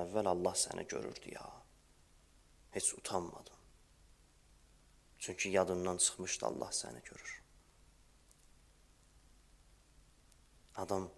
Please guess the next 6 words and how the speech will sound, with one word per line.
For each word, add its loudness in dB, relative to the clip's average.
uşağın 6
yanında 4
eləmədiyini 0
Allah -4
baxa-baxa -6
eləyir. -10